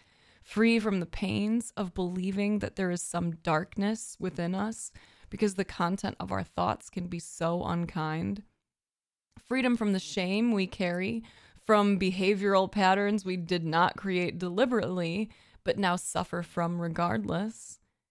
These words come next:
Freedom from the belief that somehow something outside of us will stabilize to the point where we can finally catch our breath and feel less overwhelmed. The freedom that I'm referencing isn't the freedom that many chase.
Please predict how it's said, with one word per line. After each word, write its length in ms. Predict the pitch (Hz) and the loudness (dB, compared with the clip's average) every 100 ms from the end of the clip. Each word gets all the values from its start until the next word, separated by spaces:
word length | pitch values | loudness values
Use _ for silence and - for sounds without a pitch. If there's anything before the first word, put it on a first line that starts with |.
| _ _ _ | _ _ _
Freedom 500 | - 233 277 247 226 | 2 4 6 6 4
from 240 | 226 220 | 4 2
the 80 | 208 | 2
belief 720 | 180 190 190 269 294 208 - | 2 0 2 2 0 -2 -4
that 180 | 185 - | -6 -4
somehow 720 | - 202 190 185 180 180 175 | -2 0 2 2 4 2 2
something 640 | 180 - 185 196 185 175 | -4 -2 0 0 -2 -2
outside 600 | 170 - - - - 208 | 0 -2 -4 -4 0 2
of 140 | 175 - | 2 4
us 480 | 247 190 185 - - - - - | 4 4 2 -6 -14 -20 -20 -8
will 120 | 190 | -6
stabilize 920 | 185 - - 214 262 220 180 - 190 - | -6 -8 -4 -2 2 2 0 -2 -4 -6
to 60 | |
the 100 | - | -6
point 320 | 196 214 208 202 | -2 0 0 0
where 140 | 196 | -2
we 180 | 202 254 | -2 -4
can 160 | 240 202 | -6 -8
finally 560 | - 269 269 269 262 | -10 -8 -4 -2 -2
catch 300 | 226 220 - | -2 -4 -2
our 100 | 226 | -6
breath 360 | - - 233 196 | -4 0 0 -2
and 200 | - 180 | -4 -4
feel 300 | - 208 214 | -4 -4 -2
less 300 | 208 190 - - | 0 -2 -2 -4
overwhelmed. 760 | 180 190 196 214 220 - 190 - _ _ _ _ _ _ _ _ _ _ _ _ | -4 -2 -2 -2 -2 -4 -6 -12 _ _ _ _ _ _ _ _ _ _ _ _
The 100 | 208 | -10
freedom 420 | - 247 262 294 | -6 0 2 4
that 180 | 233 175 | 4 2
I'm 260 | 175 180 185 | 0 0 0
referencing 880 | 170 190 180 170 180 - 165 165 165 | 0 -2 -4 -4 -4 -6 -6 -6 -6
isn't 400 | 226 226 220 - | -6 -2 -4 -4
the 100 | 180 | -12
freedom 540 | - 196 190 175 165 | -8 -4 -2 -2 0
that 160 | 127 175 | 0 0
many 320 | 180 180 165 | 0 0 -2
chase. 760 | 160 - 220 110 180 - - | -2 0 2 0 -6 -10 -14